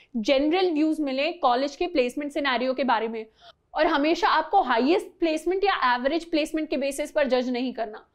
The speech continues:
आपको मीन प्लेसमेंट देखनी है कि ज्यादातर बच्चों की कितनी प्लेसमेंट हुई है, उस हिसाब से आप थोड़ा बहुत देख सकते हैं, उस हिसाब से जज कर सकते हैं।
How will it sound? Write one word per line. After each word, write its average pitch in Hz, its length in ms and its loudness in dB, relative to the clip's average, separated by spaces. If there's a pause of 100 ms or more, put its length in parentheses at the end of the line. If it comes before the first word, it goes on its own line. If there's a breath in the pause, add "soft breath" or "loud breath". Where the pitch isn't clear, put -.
(260 loud breath)
आपको 269 280 2
मीन 349 360 6
प्लेसमेंट 339 560 0
देखनी 277 380 0
है 359 120 0
कि 381 140 2
ज्यादातर 254 540 2
बच्चों 269 300 -2
की 349 120 2
कितनी 320 440 -2
प्लेसमेंट 294 520 -4
हुई 247 160 -4
है, 294 200 0 (240 loud breath)
उस 415 220 2
हिसाब 339 300 2
से 359 120 -2
आप 320 220 -2
थोड़ा 262 180 0
बहुत 262 200 4
देख 214 260 -4
सकते 285 280 -4
हैं, 370 60 0
उस 339 200 -6
हिसाब 302 260 0
से 294 120 -6
जज 220 240 -2
कर 220 140 -8
सकते 214 340 -12
हैं। 196 180 -14